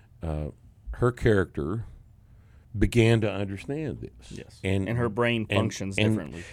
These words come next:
Speaker 1: and began to process time in a different way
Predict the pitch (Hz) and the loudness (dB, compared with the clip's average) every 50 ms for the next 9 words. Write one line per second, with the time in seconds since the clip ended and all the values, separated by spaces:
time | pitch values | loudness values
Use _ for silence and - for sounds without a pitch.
0 | - - - 95 98 101 104 95 87 90 131 127 107 95 98 107 101 98 98 101 | -10 -4 0 2 2 2 2 0 4 4 4 4 4 4 4 6 6 6 6 4
1 | 110 113 - - - - - 101 92 90 - - - 92 85 85 - - - - | 2 0 -2 -8 -10 -8 -4 0 0 0 0 0 0 -2 -2 -4 -4 -8 -8 -6
2 | - - 139 131 104 78 78 80 87 98 107 - _ _ - - 87 90 90 90 | -4 -4 -2 -2 -2 -2 -2 -2 -2 -2 -4 -6 _ _ -10 -6 -6 -4 -4 -4
3 | - - _ - - - - - - - - 76 78 73 73 82 73 - - 85 | -8 -10 _ -20 -20 -20 -20 -14 -8 -8 -6 -6 -6 -6 -6 -6 -6 -6 -8 -10
4 | - - 107 127 156 156 104 73 65 62 98 107 | -8 -4 -2 0 0 2 0 0 -2 -4 -6 -8